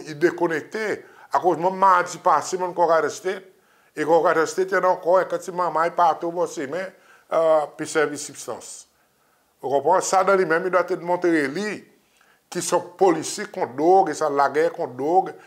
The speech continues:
il y a un qui fait misérablement. Il se bolit sept tonnes d'eau, il dit non. Mais personne ne connaît côté, il était avec sept tonnes d'eau. Est-ce qu'il y a vendu nos markets ici, c'est ça ?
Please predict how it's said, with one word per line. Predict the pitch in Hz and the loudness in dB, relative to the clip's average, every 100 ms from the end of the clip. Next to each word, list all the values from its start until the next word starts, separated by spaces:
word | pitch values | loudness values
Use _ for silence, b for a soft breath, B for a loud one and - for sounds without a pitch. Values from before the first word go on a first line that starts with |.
| B B | B B
il | 143 | -2
y | 147 | -2
a | |
un | 175 | -2
qui | 175 160 | -6 -12
fait | 127 - - 175 185 | -14 -6 2 4 4
misérablement. | 165 156 160 151 147 139 151 190 - _ b b b | 0 -4 0 0 0 -4 -6 -6 -12 _ b b b
Il | 170 | -6
se | 180 | 0
bolit | 170 165 190 | 2 2 0
sept | - - - 196 - - | -4 -4 0 0 -2 -6
tonnes | 180 160 151 | -4 -4 0
d'eau, | 165 196 190 | 4 4 2
il | |
dit | 160 165 | -6 -12
non. | 131 110 - b b b | -12 -14 -18 b b b
Mais | - | -8
personne | 151 175 156 190 | 0 2 4 2
ne | 190 | 2
connaît | 185 170 175 | 0 0 -2
côté, | 180 160 165 | -4 -4 -4
il | 160 | -4
était | 151 | -2
avec | 135 135 | -2 -4
sept | 135 123 - 135 - | -10 -14 -14 -14 -12
tonnes | 123 113 | -14 -12
d'eau. | 101 92 _ b b b | -16 -16 _ b b b
Est-ce | 196 175 | -2 0
qu'il | 180 | -2
y | 156 | 2
a | 143 | 2
vendu | 123 139 139 | 4 2 2
nos | 139 | 0
markets | 135 123 147 143 | 2 2 -4 -12
ici, | 135 | -18
c'est | - 147 | -14 -14
ça ? | 165 196 | -10 -12